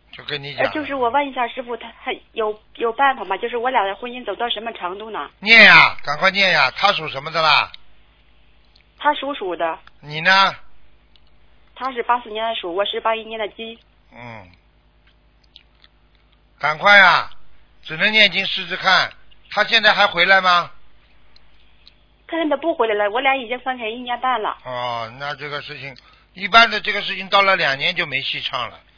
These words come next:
Speaker 1: 你再求半年，
Speaker 2: 他
Speaker 1: 这个半年如果求得回来就好，求不回来就算了。因为这个半年当中，如果他跟这个女的是有缘分的，会一直好下去。跟这个女的没缘分了，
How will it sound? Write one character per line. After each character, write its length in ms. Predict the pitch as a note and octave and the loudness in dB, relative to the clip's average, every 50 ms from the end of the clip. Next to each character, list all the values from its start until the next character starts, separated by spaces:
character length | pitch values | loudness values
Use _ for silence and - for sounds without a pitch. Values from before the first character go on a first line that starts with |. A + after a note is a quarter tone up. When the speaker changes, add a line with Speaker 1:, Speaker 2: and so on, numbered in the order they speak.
| - - _ _ _ _ _ | -20 -20 _ _ _ _ _
Speaker 1:
你 160 | - D3+ E3 | -14 -8 -2
再 160 | D#3 A3+ A#3 G#3+ | 0 2 2 2
求 220 | - - F3+ F#3 | 0 -2 -4 -2
半 220 | F#3+ G#3 G3+ F#3+ E3 | 2 4 4 4 4
年， 320 | D3 C#3 C#3 D#3 E3 - - - | 2 0 2 0 -2 -4 -2 0
Speaker 2:
他 100 | - D#4 D4 C4 - - - | 0 0 0 0 -6 -12 -18
Speaker 1:
这 160 | - - F#3 | -14 -12 -10
个 60 | E3+ F#3 | -6 0
半 200 | - A3 G#3+ G3+ | 2 2 4 4
年 140 | F#3+ G3 G3 | 4 2 0
如 140 | F#3+ G3 F#3 | 0 -2 -4
果 100 | G3+ F#3+ | -4 -4
求 220 | - - F3+ F3+ | -4 -4 -6 -4
得 100 | F3 G3 | -4 -4
回 160 | - F3 F3+ | -4 -4 -2
来 320 | F3+ F3 D#3 D3+ D#3+ E3+ - - - | 0 2 2 2 2 0 -2 -8 -14
就 120 | - D#3 | -14 -14
好， 340 | B2+ A#2+ A#2 G#2 G#2+ A2 - - - _ - - - | -12 -10 -8 -8 -8 -8 -10 -12 -20 _ -20 -18 -12
求 160 | - D#3+ F#3 | -8 -8 -8
不 140 | E3+ F#3+ F#3+ | -6 -4 -2
回 120 | F3 F3+ | 0 0
来 100 | F3 F3 | 0 0
就 140 | E3 E3+ E3+ | -2 -4 -6
算 260 | D3 F#3 F3+ E3+ D3 | -4 -2 0 0 0
了。 200 | B2+ A2+ G#2+ - - - - - - _ - | 0 -2 -4 -6 -10 -20 -20 -20 -20 _ -8
因 120 | E3+ F#3+ | -4 0
为 280 | G3 G3 F#3 E3+ D3 - - - - - | 2 4 2 2 0 -4 -18 -20 -18 -14
这 100 | - G3 | -10 -8
个 80 | F3+ F#3+ | -8 -2
半 220 | - - G#3 G3+ | 2 4 4 4
年 160 | F#3 F#3 F#3 E3+ | 4 0 -2 -2
当 180 | F#3+ F#3 F#3 | -2 -2 -2
中， 300 | E3+ F#3 F3+ F3+ F3+ F3+ - - - _ _ _ _ _ _ _ | -2 -2 -2 -2 -4 -6 -12 -20 -20 _ _ _ _ _ _ _
如 160 | - E3 F#3 | -12 -8 -2
果 140 | F3+ F#3 F3+ | 2 2 4
他 120 | E3 F#3+ F#3+ | 4 4 2
跟 160 | F3 G3 F#3+ | 2 0 -2
这 80 | G3 | 0
个 60 | F#3+ F#3+ | -2 -2
女 180 | F3+ D#3+ C#3+ | -2 -4 -4
的 120 | C#3 E3 E3+ | -4 -4 -4
是 160 | - E3+ F3 | -2 -4 -4
有 160 | E3 D3+ C#3 | -4 -2 -2
缘 180 | C3 B2 C3 D3+ | -2 -2 -2 -4
分 180 | D3 F3+ F3 D#3 | -4 -6 -4 -2
的， 200 | C#3 B2 G#2+ G2+ - - | -2 -4 -4 -4 -8 -12
会 120 | D#3+ E3 | -12 -10
一 140 | E3 E3+ F3 | -10 -12 -12
直 120 | D3 D#3 F3 | -10 -10 -8
好 160 | - C3+ B2 | -6 -6 -6
下 200 | A2+ D3 C#3+ C3+ | -4 -2 -4 -4
去。 240 | - - B2 A2+ - - - - - - - - | -4 -6 -10 -12 -14 -16 -20 -20 -20 -20 -16 -12
跟 160 | - F3+ F#3 | -10 -8 -4
这 80 | G3+ G#3 | -2 -2
个 60 | G#3 | -2
女 160 | G3 F3 D#3 | -2 -2 -4
的 140 | D3+ F3+ F3 | -4 -4 -2
没 140 | F3 F#3 G3+ | 0 0 2
缘 220 | G3 F3 F3 E3+ | 2 2 2 2
分 160 | D#3+ F#3 F3 | 0 0 0
了， 220 | D#3+ C#3+ A#2+ G#2+ | 2 0 0 -2